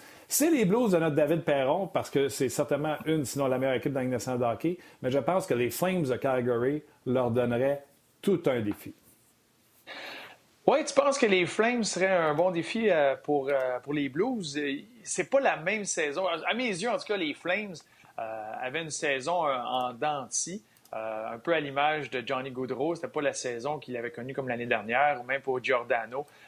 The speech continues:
Speaker 2: Euh, pour eux, c'était une équipe qui allait un peu mieux, euh, depuis la, la date limite des transactions. Était dans le top dix de la Ligue nationale, là, dans, quand on était dans le dernier droit. Euh, mais c'était une équipe qui allait se battre pour une place en série jusqu'à la, jusqu'à la fin. Euh,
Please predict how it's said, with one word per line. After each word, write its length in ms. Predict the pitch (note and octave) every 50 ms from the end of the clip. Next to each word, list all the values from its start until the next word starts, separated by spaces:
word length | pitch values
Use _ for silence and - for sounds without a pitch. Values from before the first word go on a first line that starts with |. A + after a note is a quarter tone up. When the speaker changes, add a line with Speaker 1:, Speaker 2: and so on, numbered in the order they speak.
| - _ -
Speaker 2:
Euh, 420 | G#2+ G#2+ A2 A2 A2 A2 A2 A2 A2 A#2 A2+ - -
pour 340 | - C#3+ D3 C#3+ B2+ C3 D#3+
eux, 180 | F3+ F#3 F#3+
c'était 580 | F3+ - - C#3 A2+ - - D3+ D3 D3 D3+ D3+
une 80 | D3+
équipe 220 | D#3 D3+ - E3 -
qui 80 | - G3
allait 100 | F3+ F3+
un 120 | F#3 F#3+
peu 160 | F#3 - F#3
mieux, 380 | E3+ D#3+ D#3 D#3+ F3+ G3+ A3+ - - - _ _ -
euh, 140 | B2 C3 C3
depuis 380 | A#2+ C3 C3+ B2+ - D#3+ E3+
la, 320 | D#3+ D#3 C3+ B2+ A#2+ A#2 A2+
la 140 | A2+ A#2+
date 200 | A#2+ C#3+ C#3+ C#3
limite 220 | B2+ C3+ C#3+ D#3 C#3+
des 160 | C#3+ C#3+ A#2
transactions. 760 | - A#2+ B2+ B2+ B2+ B2 B2+ A#2+ - - - - C3+ C#3+ E3 - _ _ _ _ _ -
Était 240 | A#2 - - C3+
dans 140 | B2+ C3 B2+
le 80 | A#2+ A2+
top 220 | - - C3 A#2
dix 220 | G#2+ C3+ D3+ D3+ C3
de 60 | C3
la 40 | B2
Ligue 100 | B2 B2
nationale, 540 | B2 A#2+ - - A2 G#2+ A#2 B2 C#3 C#3
là, 160 | C3 B2+ B2 A#2
dans, 160 | A2 A#2 G#2+
quand 160 | - A#2 A#2
on 40 | A2+
était 200 | A2+ - C3 B2+
dans 140 | B2 A#2 A2
le 60 | A2
dernier 300 | A2+ A#2 A2+ A#2 A2+ A2
droit. 380 | G#2+ G#2+ - A2 A#2+ C#3 D3 - - _ - - _ -
Euh, 320 | - G#2+ G#2+ G#2+ G2 G2+ G#2
mais 140 | A2 A2+ A2+
c'était 300 | G#2 - B2 - C3 B2+
une 80 | B2
équipe 220 | A#2 - - D3+ C#3+
qui 100 | - C3
allait 160 | A#2+ B2 B2
se 140 | B2 - C3+
battre 260 | A#2 A#2 C#3 C#3+ -
pour 100 | - B2+
une 100 | C3 A#2
place 280 | - C#3+ C#3 C3 - -
en 100 | C3 A#2
série 340 | - - C3 B2+ A#2+ C3
jusqu'à 320 | B2+ A#2+ B2+ A#2+ - - B2+
la, 280 | A#2+ A#2 A2+ A2+ A2+
jusqu'à 320 | A2+ - B2 - - C3 A#2+
la 140 | A#2 A2 A2
fin. 260 | - - D3 D#3+ F#3 G3 _ _ - - - - _ -
Euh, 180 | A#2+ A#2 -